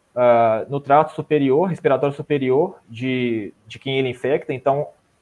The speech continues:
propicia a, a disseminação desse vírus. E um outro fator também é que,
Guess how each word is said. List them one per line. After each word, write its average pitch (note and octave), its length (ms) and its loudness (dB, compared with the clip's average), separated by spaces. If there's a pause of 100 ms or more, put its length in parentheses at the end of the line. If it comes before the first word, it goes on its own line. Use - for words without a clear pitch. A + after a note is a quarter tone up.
propicia E3+ 520 2
a, A#2+ 580 2
a A2+ 40 -10
disseminação D3 760 -2
desse D3+ 240 -4
vírus. C#3+ 420 -6 (760)
E A#3 80 -2
um C#4 80 0
outro G#3+ 220 4
fator E3 400 4
também F#3+ 420 -2 (140)
é D3 100 -2
que, E3+ 420 -2